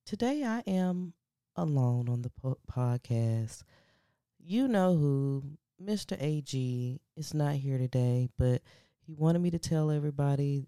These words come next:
um, you know, hello, but he took a last minute tri-, trip to Florida, I believe Orlando.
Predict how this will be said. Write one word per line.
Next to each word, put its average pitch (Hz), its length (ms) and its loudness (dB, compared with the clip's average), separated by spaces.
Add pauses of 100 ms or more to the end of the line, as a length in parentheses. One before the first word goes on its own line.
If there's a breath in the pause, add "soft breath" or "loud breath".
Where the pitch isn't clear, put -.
um, 127 540 0 (800 loud breath)
you 185 80 -2
know, 156 140 2
hello, 196 600 2 (380)
but 151 300 4 (560 soft breath)
he 190 360 -4
took - 200 -2
a 165 60 4
last 151 380 2
minute 147 220 0
tri-, 147 280 -2 (240)
trip - 320 -2
to 151 140 -4
Florida, 180 520 2
I 170 40 0
believe 156 340 -2
Orlando. 151 880 0